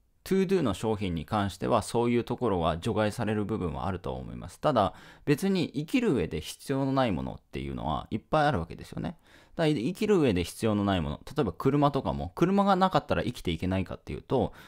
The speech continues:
そうでもないですよね。ただ、これが、なんすかね、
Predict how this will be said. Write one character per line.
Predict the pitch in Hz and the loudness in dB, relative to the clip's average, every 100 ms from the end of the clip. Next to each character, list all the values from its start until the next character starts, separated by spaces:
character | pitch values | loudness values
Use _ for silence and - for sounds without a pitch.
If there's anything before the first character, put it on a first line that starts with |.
| - | -8
そ | - 214 | 2 4
う | |
で | 123 | 4
も | 78 | 0
な | 71 | -2
い | 73 | -6
で | |
す | - | -8
よ | |
ね。 | 127 151 _ - | -8 -10 _ -12
た | - | 0
だ、 | 190 | 2
こ | 165 | 2
れ | 185 | -2
が、 | 214 214 - - - - | -2 -2 -4 -18 -20 -8
な | 185 | -4
ん | 180 | -4
す | - | -4
か | 170 | -6
ね、 | 165 | -8